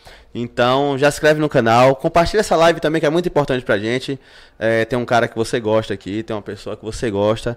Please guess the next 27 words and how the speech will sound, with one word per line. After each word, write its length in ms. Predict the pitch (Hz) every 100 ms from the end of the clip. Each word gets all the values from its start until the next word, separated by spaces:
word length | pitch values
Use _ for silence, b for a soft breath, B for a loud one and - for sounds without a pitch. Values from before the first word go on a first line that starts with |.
| B B
Então, 120 | - 170
compartilha 420 | 185 170 156 160
pra 100 | 147
todo 200 | 147 110
mundo. 400 | 123 143 139 139 b b b -
É, 600 | 107 117 113 113 107 104
tira 220 | - 185
prints 560 | - 151 190 - - -
e 60 | 127
posta 340 | 131 135 131
nós 140 | 123
no 80 | 127
Instagram. 500 | 117 110 95 110 127 b b b b
O 40 | 117
meu 100 | 131
Instagram, 540 | - 131 123 131 127 - _ -
o 40 |
nosso 200 | 131 156
Instagram 260 | 151 131 135
é 40 |
arroba 280 | 131 135 135
só 280 | - - 185
vem 360 | 120 170 202 - _ _
P 120 | 131
D 140 | 120 107
C, 320 | - 107 139 b b b b b b _
certo? 640 | - - 123 160 180 165